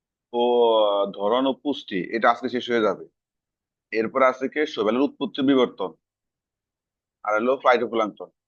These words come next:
এই তিনটাই। আর লাস্টেরটা কি? ও গুরুত্ব চারটা। ওই তো গুরুত্বটা প্রথম দিকে পড়ছে তো, ওই জন্য তার মানে ওইটা সময় লাগবে না, আহ, পরে দিয়ে দিলে হয়ে যাবে। এখন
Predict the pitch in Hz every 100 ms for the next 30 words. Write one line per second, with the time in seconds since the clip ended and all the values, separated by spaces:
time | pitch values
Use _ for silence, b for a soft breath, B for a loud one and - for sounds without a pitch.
0 | _ 120 - 120 - 87 - _ _ _
1 | _ _ _ _ 101 107 - 107 120 107
2 | 90 - _ _ _ _ _ _ _ _
3 | _ - 123 101 110 104 - 127 117 -
4 | 95 - _ _ _ _ - _ _ _
5 | _ _ _ _ _ _ _ _ - 131
6 | 131 120 131 127 123 127 123 123 123 135
7 | 127 131 151 170 131 120 110 110 110 -
8 | 113 113 113 113 104 98 101 92 95 -
9 | _ _ _ _ _ _ _ _ 98 90
10 | - - 101 107 101 101 95 90 - _
11 | _ _ _ 120 117 120